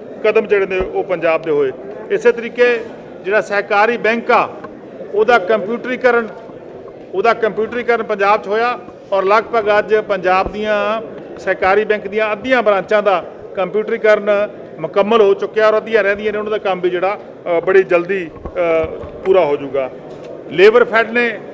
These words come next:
ਬਿਲਕੁਲ ਲੇਬਰ ਫੈੱਡ ਸੁਸਾਇਟੀਆਂ ਰਜਿਸਟਰ ਕਰਦਾ ਗਾ, ਉਹਨਾਂ ਨੇ ਬੜੇ ਅੱਛੇ ਆਪਣੇ ਰਿਜ਼ਲਟ ਦਿੱਤੇ ਨੇਗੇ। ਸੋ ਅੱਜ ਜਿਹੜਾ ਇਹ ਵੀਕ ਦਾ ਅੰਤਮ ਦਿਨ ਸੀਗਾ, ਉਹਦੇ ਉੱਤੇ ਸਾਰੀਆਂ ਉਹਨਾਂ ਸਾਥੀਆਂ ਨੂੰ ਸਨਮਾਨਿਤ ਕੀਤਾ ਗਿਆ,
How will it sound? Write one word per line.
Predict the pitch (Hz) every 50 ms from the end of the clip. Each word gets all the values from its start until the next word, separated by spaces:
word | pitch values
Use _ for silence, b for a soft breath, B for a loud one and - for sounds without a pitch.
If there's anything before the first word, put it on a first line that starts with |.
| - - - - - - -
ਬਿਲਕੁਲ | - 196 202 - 240 226 208
ਲੇਬਰ | 190 202 214 214
ਫੈੱਡ | - 208 220 220 220
ਸੁਸਾਇਟੀਆਂ | - 208 185 - 190 185 - 208 220 214
ਰਜਿਸਟਰ | 208 208 - - 208 208
ਕਰਦਾ | - 208 202 196 202 208
ਗਾ, | 202 208 214 208 160 - - - - - - - -
ਉਹਨਾਂ | 233 240 247 262 247
ਨੇ | 240 233
ਬੜੇ | 208 208 214 208
ਅੱਛੇ | - - - 220 214
ਆਪਣੇ | 196 - 196 196 202 190 175 175 190 220 - 151 143
ਰਿਜ਼ਲਟ | 139 147 165 190 220 233 208
ਦਿੱਤੇ | 185 208 - 214 208 208
ਨੇਗੇ। | 202 208 - 196 196 202 185 - - - - - -
ਸੋ | - 185 185 196
ਅੱਜ | 214 196 190 233 233 233 220 185
ਜਿਹੜਾ | 202 202 208 208
ਇਹ | 202 180
ਵੀਕ | 165 190 202 196 -
ਦਾ | - 208 190
ਅੰਤਮ | 185 170 - 214 196 185
ਦਿਨ | 185 180 175
ਸੀਗਾ, | - 202 202 196 202 196 196 - - - - - - - -
ਉਹਦੇ | 202 220 226 226
ਉੱਤੇ | 214 220 226 208
ਸਾਰੀਆਂ | - - 202 185 190 196 208 226 226 226
ਉਹਨਾਂ | 214 214 214 233 226 208 165 135 - - - - - - - - - -
ਸਾਥੀਆਂ | - 190 180 180 - - 220 220
ਨੂੰ | 220 190
ਸਨਮਾਨਿਤ | - 190 196 190 196 208 196 -
ਕੀਤਾ | - 208 190 - 214 208
ਗਿਆ, | 202 208 214 214 208 214